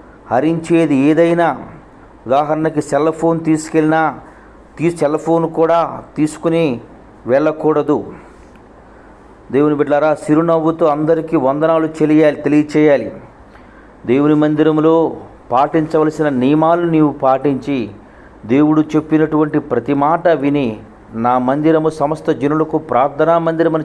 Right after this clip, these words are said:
చెప్పబడినట్లు" ఆయన సన్నిధిలో ఆయన్ను సన్మానిస్తూ, ఆయన నామాన్ని మహిమపరుస్తూ, ఘనపరుస్తూ, ఆనందించి,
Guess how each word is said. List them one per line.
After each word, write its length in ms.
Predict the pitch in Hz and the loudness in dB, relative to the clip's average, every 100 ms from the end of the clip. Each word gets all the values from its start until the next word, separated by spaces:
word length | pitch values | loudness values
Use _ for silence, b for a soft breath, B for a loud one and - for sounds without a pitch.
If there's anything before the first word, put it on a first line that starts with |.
| - | -2
చెప్పబడినట్లు" 800 | 135 139 139 139 131 131 123 98 B B B B | -2 -2 -4 -4 -4 -4 -4 -4 B B B B
ఆయన 240 | 107 120 123 | -2 0 -2
సన్నిధిలో 560 | 120 135 147 143 156 | -2 0 0 2 2
ఆయన్ను 280 | 151 139 139 | 2 2 -2
సన్మానిస్తూ, 960 | 135 135 139 151 160 160 156 170 170 135 B B B - | -4 -2 0 0 0 -2 -2 0 0 -2 B B B -4
ఆయన 220 | 127 143 | -2 0
నామాన్ని 540 | 131 139 156 165 160 | 0 0 0 0 0
మహిమపరుస్తూ, 880 | 135 123 147 170 165 175 170 - 180 117 | 0 0 0 0 0 0 -2 -4 -4 0
ఘనపరుస్తూ, 760 | 120 143 156 180 175 - 180 101 B B B B - - - - - - - - - | 0 0 0 0 -2 0 0 -2 B B B B -20 -20 -20 -20 -20 -20 -20 -16 -4
ఆనందించి, 800 | 120 151 180 180 190 165 156 | 0 0 0 -2 -4 -2 -2